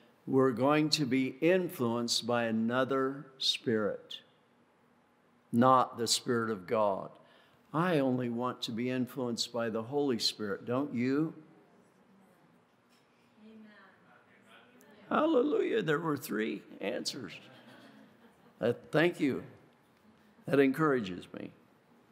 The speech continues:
Speaker 1: Attitudes of pride or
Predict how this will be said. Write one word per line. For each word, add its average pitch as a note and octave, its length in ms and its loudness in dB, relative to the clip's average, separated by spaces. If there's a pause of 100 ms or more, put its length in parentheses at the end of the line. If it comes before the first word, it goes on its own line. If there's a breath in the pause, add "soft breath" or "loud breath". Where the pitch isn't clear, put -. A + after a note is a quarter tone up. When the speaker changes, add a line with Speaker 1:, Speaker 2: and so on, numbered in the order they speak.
(3000 soft breath)
Speaker 1:
Attitudes E3+ 920 6
of - 260 2
pride C#3+ 560 2
or A#2+ 580 0